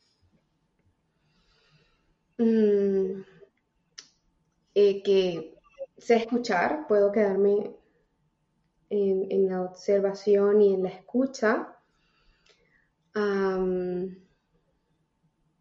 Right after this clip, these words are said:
aprendí bastante el tema de,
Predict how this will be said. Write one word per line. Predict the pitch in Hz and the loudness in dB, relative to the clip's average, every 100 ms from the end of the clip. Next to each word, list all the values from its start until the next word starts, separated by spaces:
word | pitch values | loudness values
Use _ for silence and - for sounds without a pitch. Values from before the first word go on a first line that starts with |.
| _ _ _ _ _ _ _ _ _ _ _ _ _ _ _ - - _ _ _ _ _ _ _ _ | _ _ _ _ _ _ _ _ _ _ _ _ _ _ _ -20 -20 _ _ _ _ _ _ _ _
aprendí | 233 233 226 226 254 | 0 4 4 4 2
bastante | 294 - 262 240 285 302 359 - - _ _ _ - | 0 -2 0 0 0 -2 -2 -4 -18 _ _ _ 4
el | 208 196 190 | 6 6 2
tema | 208 214 214 | 0 2 4
de, | 208 190 208 - | 2 0 -4 -8